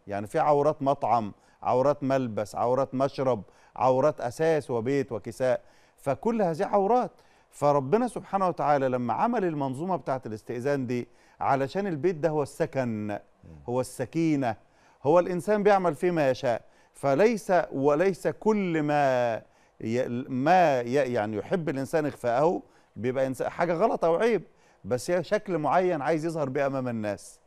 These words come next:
Speaker 2: صحيح.
Speaker 1: كان حتى في حكمة عند العرب تقول: "الأكل والنوم عورتان فاستروهما".
Speaker 2: يا
Speaker 1: إحنا ليه
Speaker 2: سلام.
Speaker 1: بنكره إن حد يبص على حد نايم؟
Speaker 2: صحيح.
Speaker 1: مع إن ده مش غلط ولا عيب،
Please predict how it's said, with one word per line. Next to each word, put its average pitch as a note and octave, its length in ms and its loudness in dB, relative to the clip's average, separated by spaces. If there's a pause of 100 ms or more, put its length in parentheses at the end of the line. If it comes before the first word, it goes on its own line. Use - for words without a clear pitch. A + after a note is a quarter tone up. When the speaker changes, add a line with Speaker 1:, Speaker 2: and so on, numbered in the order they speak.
Speaker 2:
صحيح. D#2+ 400 -10
Speaker 1:
كان B2+ 140 -2
حتى E3+ 320 -2
في D3+ 200 -2
حكمة E3 320 -4
عند B2 140 -4
العرب C#3+ 200 2
تقول: D3 360 -2 (320)
"الأكل C#3 440 -2
والنوم B2+ 500 0
عورتان A#2 600 -2
فاستروهما". G#2+ 640 -6 (440)
Speaker 2:
يا E2 60 -12
Speaker 1:
إحنا A#2 140 -6
ليه C3 140 -2
Speaker 2:
سلام. E3 140 0
Speaker 1:
بنكره E3 280 -2
إن C#3 140 -2
حد D3 180 -2
يبص C#3 240 -6
على A2 120 -4
حد B2+ 260 -6
نايم؟ B2 300 0 (140)
Speaker 2:
صحيح. - 160 -18
Speaker 1:
مع G#2+ 80 -4
إن B2 120 -4
ده C#3 100 2
مش C3+ 160 -4
غلط C#3 280 2
ولا A#2+ 180 0
عيب، C3+ 200 2